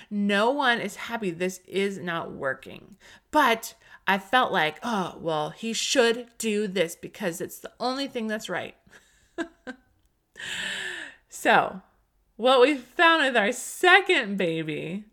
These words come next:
we changed things up a bit. And I know this is different in a lot of respects 'cause now there's a second child to care for. So it's a little bit easier to distribute the work. But I think there's ways to do this initially as well. If we get out of this mindset that we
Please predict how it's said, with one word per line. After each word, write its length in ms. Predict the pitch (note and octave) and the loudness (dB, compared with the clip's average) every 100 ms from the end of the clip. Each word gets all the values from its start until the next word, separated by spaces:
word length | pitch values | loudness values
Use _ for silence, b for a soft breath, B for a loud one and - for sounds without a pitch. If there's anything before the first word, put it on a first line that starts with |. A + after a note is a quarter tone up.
| _ _ _ | _ _ _
we 260 | - G3+ A#3+ | -12 -8 -8
changed 340 | - C#4 C4+ | -4 -4 -4
things 200 | C4 B3+ | -6 -4
up 140 | A#3+ G#3+ | -2 -2
a 60 | |
bit. 240 | D#3+ D3+ - | -4 -4 -4
And 160 | F3 | -2
I 80 | F#3+ | 0
know 220 | G3 G#3 | 0 0
this 300 | G#3 A3 - b b _ | 0 -4 -6 b b _
is 200 | A3+ C4 | 0 0
different 360 | G#3+ A3 G#3 A3 | 0 0 2 -2
in 100 | A3 | -2
a 60 | G3+ | -2
lot 140 | E3 | -2
of 40 | F#3+ | -2
respects 420 | A#3+ E3 - - | -4 -8 -12 -12
'cause 180 | F#3 F3 | -10 -8
now 140 | D3 | -6
there's 160 | D#3 D#3 | -8 -8
a 80 | |
second 540 | F#3 - - F#3 F#3+ G3 | -12 -10 -6 -4 -6 -10
child 260 | E3+ D3+ F3+ | -8 -8 -10
to 60 | |
care 220 | - - | -12 -14
for. 160 | D#3 E3 | -10 -10
So 120 | F#3 | -10
it's 80 | - | -12
a 60 | D#3 | -10
little 300 | D#3 F#3+ G#3+ | -4 -4 0
bit 200 | B3 - | -2 -2
easier 440 | G#3 G#3 F#3 G3 | -8 -6 -4 -4
to 120 | F#3+ | -6
distribute 680 | E3+ D#3 - C#3+ D#3 E3 F3+ - | -12 -14 -12 -12 -8 -4 -4 -4
the 180 | G3 | -8
work. 480 | G3+ D#3 G#2+ - - B B B B B | -4 -4 -4 -6 -12 B B B B B
But 120 | G3+ A3+ | 0 0
I 80 | |
think 220 | A#3 C#4 C#4 | 0 -4 -2
there's 180 | G#3 | -2
ways 380 | G3 E3+ F3+ G3+ | -2 -2 0 -2
to 100 | F#3 | -6
do 200 | D3 E3 | -8 -4
this 180 | F3 E3+ | -4 -6
initially 540 | D#3 D#3+ E3 D#3+ D3+ | -8 -8 -6 -6 -6
as 200 | G2+ D#3+ | -6 -10
well. 360 | D#3 D3+ D3+ A2 | -6 0 2 0
If 160 | D3 F3 | -4 -8
we 80 | |
get 220 | E3 G3+ G3 | -6 2 6
out 160 | G#3+ | 6
of 60 | G3+ | 4
this 160 | E3+ D#3+ | -4 -6
mindset 540 | E3 D#3 E3+ F#3 G3 | -6 -4 -4 -6 -6
that 220 | G#2+ D#3 | -8 -6
we 440 | F3 G#3 G#3 G#3 | -6 -4 -4 -4